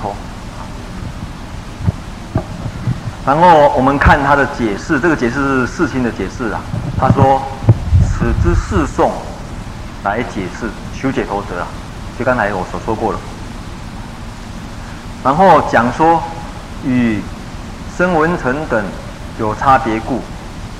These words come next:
声闻乘还有缘觉乘，还有菩萨乘，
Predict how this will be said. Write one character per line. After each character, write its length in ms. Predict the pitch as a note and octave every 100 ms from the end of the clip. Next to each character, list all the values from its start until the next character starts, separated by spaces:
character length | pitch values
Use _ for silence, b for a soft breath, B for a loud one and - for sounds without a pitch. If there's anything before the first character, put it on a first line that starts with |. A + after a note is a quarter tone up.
| -
声 120 | D#3
闻 180 | D3 D#3
乘 160 | - G#2 G#2+ - - -
还 120 | - A2+
有 260 | A2 G2 - - -
缘 180 | A2 C3
觉 160 | C3 C3
乘， 180 | C3 G2 - - - - - - - - - -
还 120 | A#2+
有 220 | B2+ G2 - - - - - -
菩 100 | D#3
萨 200 | D4 C#3+
乘， 160 | G#2